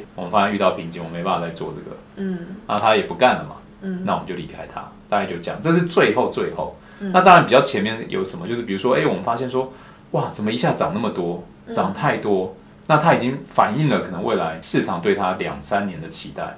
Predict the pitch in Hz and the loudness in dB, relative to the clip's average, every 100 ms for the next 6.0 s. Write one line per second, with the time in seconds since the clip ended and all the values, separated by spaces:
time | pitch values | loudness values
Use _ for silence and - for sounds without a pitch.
0 | - - 185 147 127 123 120 104 104 90 | -16 0 2 4 2 0 -2 -2 0 -2
1 | 80 80 92 101 147 120 92 - - 123 | -2 -4 -2 2 4 2 0 -6 2 4
2 | - 90 - 104 101 87 85 87 - - | 4 0 0 0 0 -4 -6 -6 -10 -4
3 | - 110 90 98 - 73 82 78 - - | 0 2 2 -4 -4 -6 -4 -4 -6 -14
4 | - 190 185 120 - 107 95 76 - 80 | -14 -10 -4 -2 0 0 -2 -2 -8 -10
5 | 69 - - - - - 339 302 180 | -12 -14 -14 -14 -20 -8 -4 -2 -4